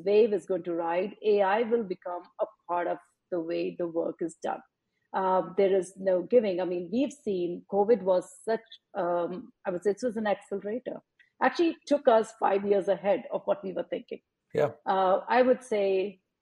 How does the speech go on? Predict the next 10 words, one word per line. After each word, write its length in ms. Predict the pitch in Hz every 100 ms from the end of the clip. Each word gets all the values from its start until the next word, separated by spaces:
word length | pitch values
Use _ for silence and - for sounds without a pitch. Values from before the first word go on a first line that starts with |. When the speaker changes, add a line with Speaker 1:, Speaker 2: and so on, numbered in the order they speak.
| -
Speaker 1:
uh, 360 | 202 202 196 202 -
I 80 | 214
think 260 | 196 277 233
what 160 | 208
it 140 | 208 190
has 220 | 190 180
really 280 | 175 254 240
accomplished 760 | 190 - 190 190 254 285 - - _ _
is 200 | 226 185
that, 240 | 202 190